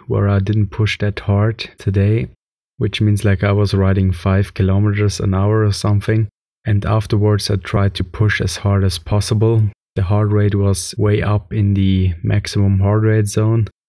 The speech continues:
so, like, forty percent in the maximum heart rate zone. And feeling wise, it felt quite fast,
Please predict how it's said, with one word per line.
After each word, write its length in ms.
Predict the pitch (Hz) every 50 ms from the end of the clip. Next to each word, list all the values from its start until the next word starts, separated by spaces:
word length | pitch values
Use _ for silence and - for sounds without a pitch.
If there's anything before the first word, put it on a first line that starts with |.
| _ _ -
so, 80 | 110
like, 260 | 104 98 95 95 -
forty 340 | - - - 110 104 104 104
percent 540 | 92 - 101 92 - - 101 98 98 98 - - - -
in 240 | 107 107 107 107 104
the 100 | 101 95
maximum 540 | 98 98 101 101 - - - 104 95 95
heart 240 | 92 98 98 101 104
rate 240 | 107 110 110 110 107
zone. 380 | - - 113 113 113 117 120 110 - _ _ _ _ -
And 460 | 147 135 113 104 104 104 107 101 -
feeling 480 | - - - - 123 127 135 135 127
wise, 260 | 117 113 110 113 110 107
it 160 | 107 95 -
felt 480 | - - - 107 104 107 104 104 -
quite 420 | - - - - 101 101 101 98 -
fast, 640 | - - 104 98 95 98 95 - - - - -